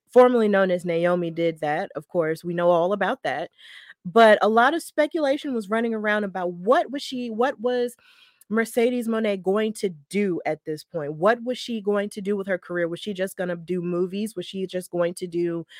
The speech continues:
like, training or maybe open her own wrestling school? Like, what was she going to do? A lot of people were questioning about it. There was a lot of mystery.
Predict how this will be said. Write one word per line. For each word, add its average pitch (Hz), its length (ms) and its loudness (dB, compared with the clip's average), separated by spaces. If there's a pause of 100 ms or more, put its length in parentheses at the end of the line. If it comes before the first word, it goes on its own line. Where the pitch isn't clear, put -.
(200)
like, 180 380 4 (240)
training 226 580 4
or 196 80 2
maybe 185 300 0
open 185 260 2
her 190 100 -2
own 180 200 2
wrestling 190 360 -2
school? 214 200 0
Like, 196 140 2
what 208 340 2
was 226 240 0
she 226 120 -10
going 190 220 -2
to 180 60 -4
do? 180 200 -2
A 175 40 0
lot 175 200 0
of 190 60 -8
people 180 220 -10
were 175 80 -6
questioning 196 440 -4
about 196 240 -4
it. 240 120 -8
There 180 80 -2
was 170 100 -2
a 175 60 -4
lot 165 180 -2
of 160 100 -10
mystery. 226 760 -6